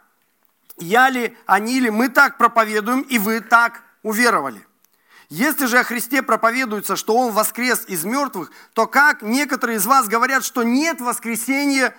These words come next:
мёртвых? Если нет воскресения мёртвых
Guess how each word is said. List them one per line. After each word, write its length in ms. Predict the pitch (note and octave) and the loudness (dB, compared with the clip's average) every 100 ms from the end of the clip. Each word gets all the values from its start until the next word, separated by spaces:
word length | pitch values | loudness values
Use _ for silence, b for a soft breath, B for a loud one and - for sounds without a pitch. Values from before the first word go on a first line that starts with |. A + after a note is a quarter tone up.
| b - | b -4
мёртвых? 680 | G3+ C#4+ C#4 - C3+ - _ _ _ _ _ _ _ _ _ _ _ _ _ _ _ | 0 2 2 -2 -12 -16 _ _ _ _ _ _ _ _ _ _ _ _ _ _ _
Если 320 | D3+ A3+ A#3 | -4 -2 -2
нет 240 | A#3 A#3+ G#3+ | -2 -2 -4
воскресения 600 | G#3+ A#3 A3 A#3+ A3+ G#3 | -6 -6 -6 -6 -4 -2
мёртвых 520 | B3 C4+ G3 C3 | -2 -4 -6 -14